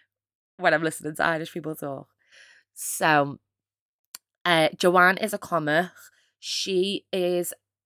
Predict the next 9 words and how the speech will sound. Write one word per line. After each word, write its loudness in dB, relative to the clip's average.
so, 4
I -4
can't -4
tell -6
you -4
how -2
funny -12
she -12
is. -6